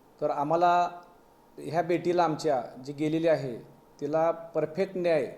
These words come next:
काय कारण होतं आत्महत्येचं, हे सगळं शोधेपर्यंत आम्ही गप बसणार नाही. आणि सांगोला पोलीस स्टेशनला आम्ही आजच जाणार आहोत निवेदन द्यायला पीआय साहेबांना. चोवीस तासाच्या आत त्यांनी त्या आरोपीला अटक नाही केलं तर आम्ही पुढं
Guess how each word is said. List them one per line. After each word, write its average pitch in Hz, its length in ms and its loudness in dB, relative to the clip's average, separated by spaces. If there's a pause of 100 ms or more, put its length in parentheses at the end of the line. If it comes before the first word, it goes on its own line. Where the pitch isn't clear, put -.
काय 170 160 4
कारण 170 320 2
होतं 185 220 2
आत्महत्येचं, 147 600 0 (420)
हे 160 60 -4
सगळं 165 320 0
शोधेपर्यंत 165 680 0 (540)
आम्ही 156 160 -2
गप 160 180 0
बसणार 151 380 2
नाही. 123 200 -2 (640)
आणि 151 160 -4
सांगोला 165 400 2
पोलीस 170 240 -2
स्टेशनला 160 400 -4
आम्ही 160 260 0
आजच 170 360 2
जाणार 160 300 4
आहोत 147 300 2
निवेदन 147 360 0
द्यायला 135 280 0
पीआय 139 260 -2
साहेबांना. 117 520 -6 (400)
चोवीस 185 300 -2
तासाच्या 175 380 2
आत 170 40 0
त्यांनी 165 320 -4
त्या 165 220 2
आरोपीला 151 460 0
अटक 170 240 -2
नाही 165 160 -2
केलं 143 320 -4 (360)
तर 147 60 -2
आम्ही 156 180 0
पुढं 165 340 2